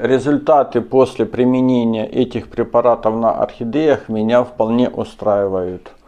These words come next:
Ну и вот осталась у меня ведерко, в котором здесь, так сказать, отбросы коры, то, что остается.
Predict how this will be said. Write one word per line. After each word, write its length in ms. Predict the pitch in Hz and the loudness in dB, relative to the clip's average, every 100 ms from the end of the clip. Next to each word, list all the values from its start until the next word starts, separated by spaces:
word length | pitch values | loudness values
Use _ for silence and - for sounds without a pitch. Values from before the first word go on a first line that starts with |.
| - - - - - - | -20 -20 -20 -20 -20 -6
Ну 280 | 185 185 - | -2 -2 0
и 120 | 123 | 0
вот 300 | 127 131 - - - - - - - - - - - - | 2 0 -2 -16 -20 -20 -20 -20 -20 -20 -20 -20 -20 -6
осталась 560 | 120 - 135 127 110 - | -4 -2 2 2 0 0
у 60 | 123 | 0
меня 200 | 120 123 | 2 4
ведерко, 640 | 120 123 165 208 - 160 | 2 2 4 2 0 -4
в 80 | - | -2
котором 720 | 135 123 143 131 127 117 101 - - - - - - - | -2 0 2 4 2 0 -4 -14 -20 -20 -20 -20 -20 -12
здесь, 440 | 104 110 131 123 - - | -12 2 4 4 0 -2
так 180 | 123 - | -2 -2
сказать, 640 | - 117 120 120 107 - - | -2 0 4 2 0 -10 -4
отбросы 920 | 131 131 120 131 123 117 - 156 156 - - - | -2 0 0 2 4 2 -2 -6 -6 -12 -20 -10
коры, 480 | - 135 123 131 135 | 0 2 2 2 0
то, 260 | 131 143 | 0 0
что 360 | 143 - 127 - | 0 -2 -2 0
остается. 1040 | 123 - 127 131 143 165 160 - 160 147 | -4 0 0 2 2 2 0 -2 -2 -2